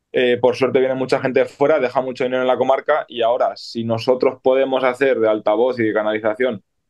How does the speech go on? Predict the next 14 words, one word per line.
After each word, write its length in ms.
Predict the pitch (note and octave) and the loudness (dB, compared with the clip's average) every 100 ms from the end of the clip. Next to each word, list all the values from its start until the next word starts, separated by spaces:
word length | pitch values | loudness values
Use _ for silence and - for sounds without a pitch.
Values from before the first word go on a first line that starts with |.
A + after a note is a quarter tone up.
| _ | _
para 240 | - A#2+ A#2 | 0 2 2
que 80 | A#2+ | 0
la 160 | A2+ | 0
comarca 560 | A2+ A#2+ C3 C3 B2+ - - | 0 0 0 0 -2 -4 -12
vuelva 600 | C#3 C3+ C3+ C3 C3 - | -4 -2 0 -2 -2 -4
lo 180 | C3+ B2+ | -4 -2
más 180 | B2+ B2+ | -4 -4
pronto 280 | B2+ B2+ A#2+ | -4 -2 -2
posible 380 | A#2+ C3+ A#2+ G#2 | -2 -2 -2 0
a 60 | |
la, 240 | G2+ G2 - | 0 -2 0
a 140 | A2+ | 0
la 100 | A2 | 0
normalidad, 560 | A#2 A2+ A2+ A#2 C#3 | 0 0 0 2 0